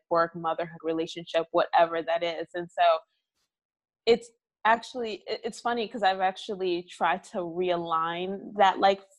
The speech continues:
float as, like, that floating, whatever that is, needs to come first, especially if I'm, like, which is so hard because I'm like, "Oh, I'm actually," and it's not tangible, so it's weird, right?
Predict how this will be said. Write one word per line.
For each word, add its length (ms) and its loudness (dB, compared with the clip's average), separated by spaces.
float 400 4
as, 260 0
like, 220 0
that 260 4
floating, 400 -4
whatever 420 0
that 280 0
is, 260 -4
needs 260 -8
to 80 0
come 320 -4
first, 240 4
especially 480 2
if 100 -4
I'm, 200 2
like, 260 2
which 200 4
is 200 0
so 180 4
hard 580 6
because 280 -4
I'm 140 0
like, 260 -4
"Oh, 180 2
I'm 300 -4
actually," 680 -4
and 140 6
it's 280 0
not 260 0
tangible, 560 0
so 180 2
it's 120 -4
weird, 420 2
right? 420 2